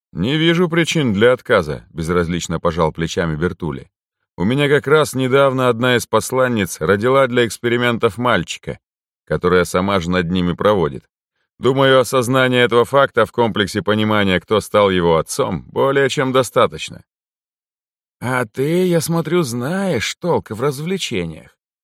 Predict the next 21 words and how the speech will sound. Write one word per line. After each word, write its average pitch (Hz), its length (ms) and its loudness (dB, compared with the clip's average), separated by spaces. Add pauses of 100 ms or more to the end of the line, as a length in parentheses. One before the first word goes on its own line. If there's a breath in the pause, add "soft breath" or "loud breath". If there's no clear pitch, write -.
(160)
с - 80 -20
уважением 76 560 -2
посмотрел 80 480 -6
на 78 60 -4
него 80 240 -2
пленник. 73 480 -4 (640)
"Заставить 143 640 -2
мать 139 340 -4
проводить 117 460 0
опыты 117 320 -2
над 113 180 -4
собственным 107 640 -2
ребёнком — 90 640 -2 (420)
это 117 280 -10
практически 131 640 -4
вершина 123 600 -2
мастерства. 131 880 -6 (480)
Почти 139 360 -4
как 196 180 -2
мой 151 200 0
господин". 113 640 -2